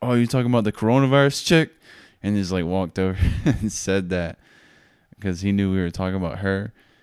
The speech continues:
It was just hilarious 'cause, like, no one was wearing masks back then. Yeah, it was just, like, the, back in the normal days.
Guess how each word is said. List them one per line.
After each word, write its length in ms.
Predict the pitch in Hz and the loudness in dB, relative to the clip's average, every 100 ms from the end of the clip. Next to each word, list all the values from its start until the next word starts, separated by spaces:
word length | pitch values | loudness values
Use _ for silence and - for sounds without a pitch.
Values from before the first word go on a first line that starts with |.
| _ _ | _ _
It 80 | 107 | -2
was 140 | 107 | -2
just 160 | 107 - | -4 -2
hilarious 680 | 98 101 107 107 90 85 | 0 0 0 0 -2 -4
'cause, 240 | - 90 85 | -8 -8 -4
like, 240 | 82 76 - _ _ _ _ _ _ _ _ _ _ _ _ _ _ _ _ - - _ _ _ _ _ _ _ | -6 -6 -12 _ _ _ _ _ _ _ _ _ _ _ _ _ _ _ _ -18 -18 _ _ _ _ _ _ _
no 220 | 95 95 95 | -2 0 2
one 180 | 104 | 0
was 140 | 98 95 | 0 -2
wearing 260 | 101 98 | -2 0
masks 320 | 98 113 120 - | -2 -2 -4 -8
back 140 | - | -8
then. 260 | 82 64 98 | -8 -10 -8
Yeah, 160 | 110 92 | -6 -6
it 20 | |
was 140 | 85 | -6
just, 200 | 90 - | -8 -8
like, 300 | 90 95 - _ _ _ _ _ _ _ _ _ _ _ _ _ _ _ _ _ _ | -10 -10 -16 _ _ _ _ _ _ _ _ _ _ _ _ _ _ _ _ _ _
the, 460 | 82 87 76 71 - - _ _ _ _ _ _ - | -6 -4 -4 -8 -12 -18 _ _ _ _ _ _ -12
back 220 | - 87 92 | -8 -8 -6
in 220 | 87 80 _ | -6 -8 _
the 120 | 92 | -6
normal 400 | 87 95 107 104 | -2 -2 -2 -4
days. 600 | 98 104 101 85 87 - | -6 -4 -4 -6 -10 -16